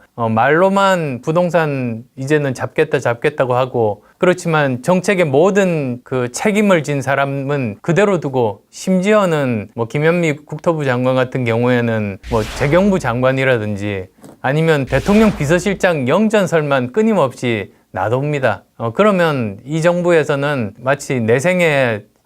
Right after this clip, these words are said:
집 살 확률이 없는 것처럼 이 부동산 정책이 바뀔 리가 없다는 생각에 정말 안타까운 마음이 많이 듭니다. 그리고 또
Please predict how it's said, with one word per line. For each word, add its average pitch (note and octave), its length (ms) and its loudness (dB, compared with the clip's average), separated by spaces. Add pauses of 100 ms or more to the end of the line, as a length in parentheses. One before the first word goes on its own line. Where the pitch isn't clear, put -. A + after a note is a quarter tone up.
(100)
집 - 160 -10
살 D#3 160 2
확률이 D#3 320 -2
없는 A2+ 260 -2
것처럼 A#2+ 640 -2 (280)
이 A#2+ 120 -6
부동산 D#3 480 0
정책이 B2 400 -2
바뀔 A2+ 760 -2
리가 A#2 320 0
없다는 D3 460 -2
생각에 A2 600 0
정말 B2 260 -2
안타까운 C#3 500 0
마음이 G#2+ 460 -2
많이 G#2 340 -4
듭니다. B2 480 -6 (600)
그리고 E3+ 340 0
또 D3+ 340 2